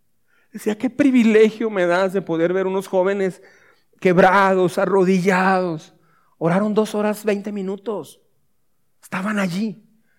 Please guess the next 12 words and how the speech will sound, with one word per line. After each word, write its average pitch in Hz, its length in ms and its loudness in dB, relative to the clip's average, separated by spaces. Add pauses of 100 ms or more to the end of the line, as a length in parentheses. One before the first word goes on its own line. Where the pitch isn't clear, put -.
(180)
confesaron 170 540 -2
sus 165 140 -10
pecados, 156 760 -2
hablaron. 151 680 0
O - 240 -20
sea, 180 160 -2
fue 208 140 4
increíble 240 560 4
lo, 233 220 2 (260)
lo 190 320 2
que 185 100 -2
pasó. - 580 -2